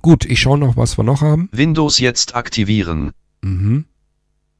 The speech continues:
Speaker 2: Durch die Ausführung einer Nicht-Original-Version von Windows sind Sie einem höheren Risiko von Viren und anderen Sicherheitsbedrohungen ausgesetzt.
Speaker 1: Das ist eine nette Drohung. Ich kann euch aber sagen, dass ich hier, ähm,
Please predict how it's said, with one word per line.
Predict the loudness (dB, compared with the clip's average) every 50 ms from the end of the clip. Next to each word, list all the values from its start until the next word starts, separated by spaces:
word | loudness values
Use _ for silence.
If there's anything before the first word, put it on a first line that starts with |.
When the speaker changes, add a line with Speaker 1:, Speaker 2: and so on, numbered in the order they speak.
| _ _ _
Speaker 2:
Durch | -6 -4 -2 -2 -2 -2
die | -2 -2 0
Ausführung | 0 0 0 0 -2 -2 -2 -2 0 0 0 0 0 -2
einer | -2 -2 -2 -2 0
Nicht-Original-Version | 0 0 0 -2 -2 -2 -2 -2 -2 -2 -2 -2 0 0 -2 -2 -2 -2 -2 -2 -2 -2 0 0 0 0 0 -2
von | -4 -2 -2 -2 -2 0
Windows | -2 -2 -2 0 0 0 0 0 0 0
sind | -2 -2 -2 -2
Sie | -2 -2 -2 -2
einem | 0 0 0 -2 -2 -2
höheren | -2 -2 -2 0 0 -2 -2 -2
Risiko | 0 0 0 0 0 -2 -2 -2 0 0 0
von | 0 -2 -4 -4 -2 0
Viren | -2 -2 0 0 -2 -2 -2
und | -2 -4 -6 -4 -4
anderen | -2 -2 0 0 0 -2 -2 -2 -2
Sicherheitsbedrohungen | -2 0 0 0 -2 -2 -4 -4 -4 -4 -4 -4 -2 -2 -4 -2 0 0 0 0 0 0 0 0 -2 -2
ausgesetzt. | -2 -2 -2 -2 -2 -2 -2 -2 -2 -2 -2 -4 -6 -8 -10 -16 -16 _ _ _ _ _ _ _ _ _ _ _ _ _ _
Speaker 1:
Das | -12 -12 -10 -10 -8 -8 -8 -6 -6
ist | -4 0
eine | 2 4 4
nette | 4 4 4 2 0
Drohung. | 0 0 -2 0 0 0 0 0 -2 -4 -6 _ _ _ _ _ _ _ _ _ -8 -6
Ich | -6 -4 -2
kann | -2 0 2
euch | 2 0 2 2
aber | 2 2
sagen, | 2 2 2 0 0 0 0 -2
dass | -2 -2 -2 -4
ich | -8 -8
hier, | -6 -4 0 2 4 4 6 4 2 0 -2
ähm, | -2 -2 -2 -2 -2 -4 -4 -6 -6